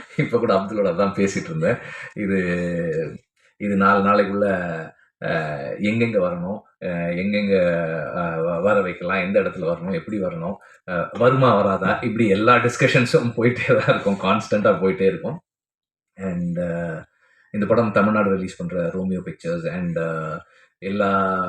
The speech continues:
ம், அ, அ, கர்நாடகா, கேரளா and, அ, நார்த் இந்தியாலையும் ஆந்திராலையும் ரிலீஸ் பண்ற எல்லா டிஸ்ட்ரிபியூட்டர்ஸ்க்கும், அ,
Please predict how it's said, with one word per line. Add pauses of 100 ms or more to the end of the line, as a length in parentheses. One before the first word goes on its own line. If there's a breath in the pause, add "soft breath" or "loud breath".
(320)
ம்,
அ, (120)
அ, (520)
கர்நாடகா,
கேரளா
and, (1120)
அ, (200)
நார்த்
இந்தியாலையும் (120)
ஆந்திராலையும்
ரிலீஸ்
பண்ற
எல்லா
டிஸ்ட்ரிபியூட்டர்ஸ்க்கும்,
அ,